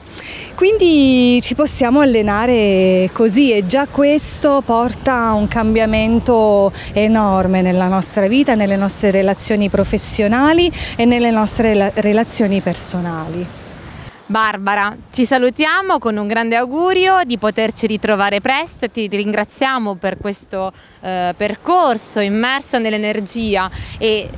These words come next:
Speaker 2: abbiamo scelto di salutarci qui di fronte al mare, dietro una delle montagne più belle della nostra costa adriatica, il Conero, perché questo è un grandissimo motore energetico. Non a caso i più grandi pensatori, artisti, sognatori, poeti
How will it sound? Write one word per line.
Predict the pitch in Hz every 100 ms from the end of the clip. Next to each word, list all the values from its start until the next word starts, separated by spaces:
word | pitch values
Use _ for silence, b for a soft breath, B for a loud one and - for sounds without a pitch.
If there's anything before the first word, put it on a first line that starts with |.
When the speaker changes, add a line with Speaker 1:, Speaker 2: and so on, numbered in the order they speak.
| - -
Speaker 2:
abbiamo | 202 220 220
scelto | - 240 214 - 220
di | 202
salutarci | 240 226 240 233 - 233
qui | - 285
di | 214
fronte | 208 226 214 226
al |
mare, | 233 269 262 214
dietro | 208 240 240 226 - B B -
una | 220 233 226
delle | 220
montagne | 220 220 233 233
più | 233 214
belle | 240 226
della | 214 208
nostra | 208 220 233 226
costa | 240 247 247
adriatica, | 220 233 240 233 220 214 208 - B B
il | 240 233 226 214 220
Conero, | 269 262 247 254 285 349 415 B B B B _ _ _
perché | - 208 - 220
questo | 262 302 -
è |
un | 226
grandissimo | 196 202 202 220 - 226 202
motore | 185 185 185 180
energetico. | 175 175 180 185 175 175 180
Non | 202
a | 214
caso | 214 262 254
i |
più | 214 208
grandi | 202 208 220
pensatori, | 214 208 - 202 247 285 254 233 220
artisti, | 220 - 220 269 277 - 262
sognatori, | 220 214 226 214 254 294 269 247
poeti | 254 254 349 415 349